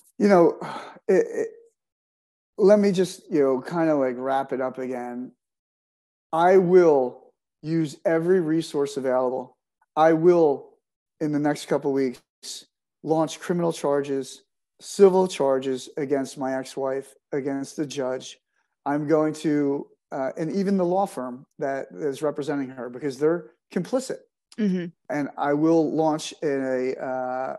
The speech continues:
Speaker 1: complaint with the Virginia Psychological, uh, Association against Doctor Lindell.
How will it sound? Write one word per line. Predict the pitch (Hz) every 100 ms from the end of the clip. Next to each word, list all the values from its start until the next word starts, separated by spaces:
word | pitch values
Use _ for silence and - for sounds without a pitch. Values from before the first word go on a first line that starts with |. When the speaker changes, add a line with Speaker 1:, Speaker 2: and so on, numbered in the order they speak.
| -
Speaker 1:
complaint | 156 135 - 160 180 - -
with | 139 -
the | 139 127
Virginia | 123 139 131
Psychological, | - 135 127 131 139 139 - _
uh, | 143 139
Association | - 147 - 147 143 156 156 _ _ _ 147
against | 131 127 -
Doctor | 139 131 -
Lindell. | 135 127 131 143 156